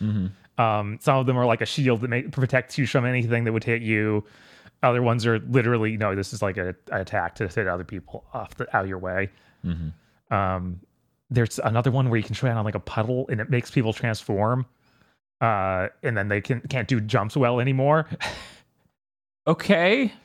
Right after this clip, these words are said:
Speaker 2: Yeah, it's, so it's pretty devious. <laughs> Um, and that was neat.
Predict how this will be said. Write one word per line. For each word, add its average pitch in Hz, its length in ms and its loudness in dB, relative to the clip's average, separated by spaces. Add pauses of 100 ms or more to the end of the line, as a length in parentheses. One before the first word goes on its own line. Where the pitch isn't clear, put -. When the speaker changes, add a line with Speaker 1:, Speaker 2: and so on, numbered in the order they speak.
(140)
Speaker 2:
Yeah, 175 240 4
it's, - 300 -6 (120)
so 202 200 4
it's 214 100 2
pretty 262 260 2
devious. 175 720 4
<laughs> - 60 0 (2250)
Um, 113 580 0 (840)
and 170 100 4
that 185 80 2
was 160 100 0
neat. 143 340 0